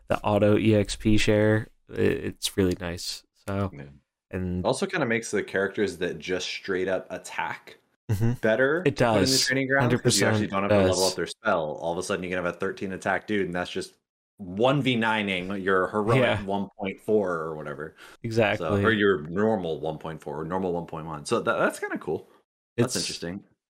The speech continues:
Speaker 1: And that's why
Speaker 2: Wonder if that
Speaker 1: Valeria's
Speaker 2: affects the
Speaker 1: been, like,
Speaker 2: free-to-play speedrun.
Speaker 1: soloing for
Speaker 2: Yeah. <laughs>
Speaker 1: Like, I got her as my first legendary, and you just have to upgrade her first ability once or twice to get a little more attack and level her up, and it's like, boom, like, you're hitting for a lot of damage.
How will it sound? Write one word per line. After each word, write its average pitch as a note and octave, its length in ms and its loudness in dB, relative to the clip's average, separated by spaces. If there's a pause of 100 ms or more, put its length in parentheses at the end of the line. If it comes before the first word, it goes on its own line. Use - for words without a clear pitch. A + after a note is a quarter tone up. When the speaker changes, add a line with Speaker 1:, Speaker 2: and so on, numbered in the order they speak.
Speaker 1:
And G#2+ 140 2
that's A2 200 2
why A2+ 80 4
Speaker 2:
Wonder G#2 140 2
if G2+ 60 -4
that G2+ 100 4
Speaker 1:
Valeria's G2 100 4
Speaker 2:
affects F#2+ 280 0
the F2 80 -2
Speaker 1:
been, F2+ 140 -4
like, F2+ 180 -6
Speaker 2:
free-to-play F2 100 -4
speedrun. F#2+ 480 0
Speaker 1:
soloing A2 240 -8 (100)
for C3 80 4
Speaker 2:
Yeah. G#2 480 2
<laughs> - 20 -8 (200)
Speaker 1:
Like, G2 180 2
I G2+ 120 2
got G2+ 200 2
her G#2+ 100 -2
as G#2 160 2
my G2 100 -2
first G2+ 380 0
legendary, G2 600 0
and F#2+ 220 -2 (460)
you B2 100 2
just A#2+ 180 6
have B2+ 180 0
to B2+ 80 2
upgrade B2+ 480 2
her A2 200 4
first A#2+ 300 0
ability B2 340 4
once G#2+ 240 4
or G2+ 40 0
twice G#2+ 360 2
to - 60 -20
get A2 140 4
a A2 40 6
little A2+ 240 6
more A2+ 220 4
attack A2+ 500 2
and A2 80 0
level G#2+ 300 4
her A2 140 6
up, A2+ 180 2
and A2+ 140 6
it's G#2+ 100 -2
like, A#2 160 4
boom, B2 400 4
like, G2+ 280 2
you're A2 140 6
hitting A2+ 280 4
for A#2 120 0
a A2+ 80 6
lot G#2+ 200 4
of G#2+ 80 4
damage. G#2 540 0